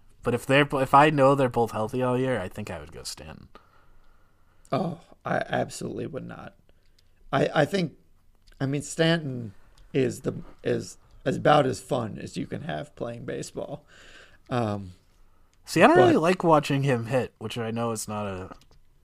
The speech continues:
Speaker 1: opinion that many people share. I hate his, I hate the closed batting stance. I think it's just very ugly,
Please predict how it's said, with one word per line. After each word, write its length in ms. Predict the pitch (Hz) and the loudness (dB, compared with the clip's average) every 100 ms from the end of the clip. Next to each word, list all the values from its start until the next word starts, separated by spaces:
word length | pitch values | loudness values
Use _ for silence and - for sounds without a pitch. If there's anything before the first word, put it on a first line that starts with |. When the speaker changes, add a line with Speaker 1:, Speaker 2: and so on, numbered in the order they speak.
| _ _ _ - - - - | _ _ _ -20 -20 -20 -16
Speaker 1:
opinion 480 | 107 - 117 107 95 | -14 -8 -6 -4 -6
that 120 | 78 | -10
many 160 | 98 92 | -10 -10
people 240 | 98 87 | -10 -12
share. 260 | - 95 - | -8 -6 -4
I 100 | 113 | -2
hate 380 | - 143 170 | 4 6 4
his, 320 | - 139 - - | 2 2 2 0
I 100 | 120 | 0
hate 380 | - 117 123 - | 0 0 0 -2
the 80 | 131 | -4
closed 500 | - 107 107 104 - | 0 2 2 -2 -4
batting 300 | 92 98 110 | -4 -4 -4
stance. 480 | - 117 117 - - - - - - - | -4 -4 -4 -8 -10 -20 -20 -20 -20 -10
I 100 | 104 | -8
think 200 | 110 107 | -4 -4
it's 240 | 101 - - | -6 -6 -6
just 280 | 98 - | -6 -6
very 340 | - 92 87 82 | -6 -6 -6 -8
ugly, 420 | 80 73 - | -10 -10 -12